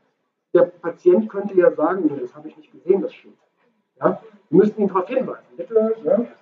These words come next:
irgendwie“, also das ist, der, da ist einfach so der Nach-, der Nachweis. Ne, der, die, die, die, die können Sie es in drei Monaten noch beweisen, dass er das wirklich gelesen und verstanden hat. Hat er irgendwas unterschrieben, dann ist es einfach. Ja, das ist immer so,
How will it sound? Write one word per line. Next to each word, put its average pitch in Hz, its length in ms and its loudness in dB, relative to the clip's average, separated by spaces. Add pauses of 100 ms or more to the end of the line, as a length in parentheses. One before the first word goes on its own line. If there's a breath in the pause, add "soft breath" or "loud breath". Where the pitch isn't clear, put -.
(140)
irgendwie“, 214 320 -10 (460)
also 170 140 -2
das 202 180 2
ist, 208 100 -6 (180)
der, 196 140 -8 (140)
da 190 80 -6
ist 220 180 6
einfach 220 260 -4
so 220 80 -10
der 196 120 -10
Nach-, 175 240 -10 (160)
der 165 120 0
Nachweis. - 360 -10 (680)
Ne, 156 120 -2
der, 151 160 -2
die, 156 300 -10 (140)
die, 147 320 0 (280)
die, 180 80 -10
die 202 120 -6
können 220 280 2
Sie 220 60 -4
es 214 100 -4
in 202 100 -16
drei 185 180 2
Monaten 180 400 2
noch 156 220 -2
beweisen, 175 540 -2 (260)
dass 175 180 0
er 190 60 -12
das 170 240 0
wirklich 196 320 -6
gelesen 180 440 0
und - 80 -20
verstanden 180 340 -20
hat. - 800 -20
Hat - 120 -6
er 220 80 0
irgendwas 226 300 4
unterschrieben, 254 680 2 (160)
dann 214 200 -6
ist 220 60 -12
es 202 40 -20
einfach. - 280 -20 (1040)
Ja, - 80 4
das 196 160 4
ist 202 80 -8
immer 196 180 2
so, 185 320 4